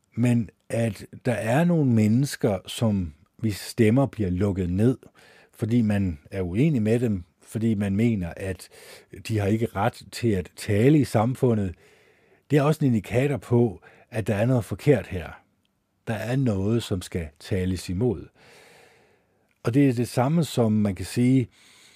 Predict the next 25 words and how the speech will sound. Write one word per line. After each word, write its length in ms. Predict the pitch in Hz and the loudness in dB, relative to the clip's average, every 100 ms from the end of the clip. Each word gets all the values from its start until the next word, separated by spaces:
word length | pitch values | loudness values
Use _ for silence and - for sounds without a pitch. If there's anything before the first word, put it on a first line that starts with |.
| _ _ - - | _ _ -20 -8
ja, 180 | 104 92 - | -6 -6 -4
nu 100 | 107 | -2
er 40 | |
det 140 | 98 90 | -2 -2
så 100 | 110 | -2
et 440 | 98 87 - - | -2 -4 -12 -18
ekstremt 460 | 95 92 - 165 131 | -16 -14 2 4 4
tilfælde 440 | 127 139 143 131 | 2 2 2 2
her, 240 | 104 135 110 | 2 -2 -4
fordi 560 | - 117 - 156 160 _ - _ _ _ - | -4 -4 0 0 0 _ -20 _ _ _ -4
at 400 | 117 113 - - - - - _ _ | -2 -2 -4 -20 -20 -20 -20 _ _
det 160 | 120 120 | 2 4
er 40 | |
jo 140 | 117 110 | 4 2
egentlig, 640 | - 160 131 101 98 92 | 2 2 4 2 0 -2
som 180 | - 95 | -6 -10
han 140 | - 95 | -8 -10
selv 320 | - 147 117 | 4 4 4
siger, 480 | - 117 120 120 101 _ _ - | -6 0 4 4 0 _ _ -8
de 80 | |
hellige, 760 | 98 - 127 131 160 147 92 80 - - _ | -8 -2 4 6 6 4 0 -4 -12 -20 _
han 440 | - 110 98 95 92 | -4 -2 -2 -6 -12
sætter 260 | - 117 90 | -6 -4 -2
i 80 | 82 | -2
fængsel. 540 | 123 117 - 85 76 | 2 2 0 -10 -14